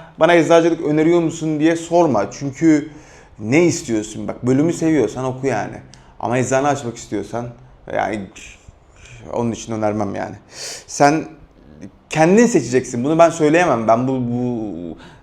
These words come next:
yani seni tanımadan ne diyeyim sana hangi bölümü oku okuma diye. O benim görevim değil. Şimdi...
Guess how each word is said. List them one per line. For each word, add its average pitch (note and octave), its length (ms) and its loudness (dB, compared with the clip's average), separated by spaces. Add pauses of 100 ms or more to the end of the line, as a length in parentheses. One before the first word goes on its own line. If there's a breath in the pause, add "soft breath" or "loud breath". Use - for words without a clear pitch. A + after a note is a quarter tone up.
yani G#2+ 200 -6
seni B2+ 220 -2
tanımadan C#3 500 2
ne E3 80 0
diyeyim G#3 220 0
sana C3 240 0
hangi A#2+ 240 -2
bölümü G#2+ 240 -2
oku G#2+ 240 -2
okuma G#2 320 -6
diye. G2 220 -4 (180 soft breath)
O A#2 80 0
benim B2 240 2
görevim C3 440 0
değil. B2 260 0 (520 loud breath)
Şimdi... A#2 800 4